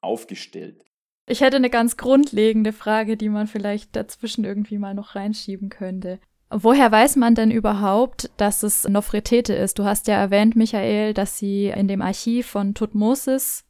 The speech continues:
Speaker 2: gefunden wurde, oder nicht im Archiv, sondern in seiner Werkstatt. Und ja, woher weiß man, dass es wirklich die Frau von Echnaton ist?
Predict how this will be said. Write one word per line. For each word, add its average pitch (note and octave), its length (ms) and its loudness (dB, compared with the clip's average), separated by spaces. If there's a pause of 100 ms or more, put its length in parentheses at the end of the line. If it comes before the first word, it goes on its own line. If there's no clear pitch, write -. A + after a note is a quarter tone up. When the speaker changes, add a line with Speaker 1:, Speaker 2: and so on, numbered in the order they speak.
Speaker 2:
gefunden A#3 480 0
wurde, A3 220 0
oder F#3 120 -2
nicht F#3 160 -4
im F#3+ 120 -4
Archiv, A3 360 -2
sondern F#3 320 -4
in F#3 140 -2
seiner F3+ 400 -4
Werkstatt. A3+ 720 0 (580)
Und G#3 460 2
ja, G#3+ 200 6
woher B3 240 6
weiß C4 220 4
man, B3+ 500 4
dass - 380 -2
es G#3+ 240 -6
wirklich A3 500 -4
die G3+ 240 -2
Frau G#3 320 -2
von G3+ 220 0
Echnaton F3 800 -4
ist? - 500 -8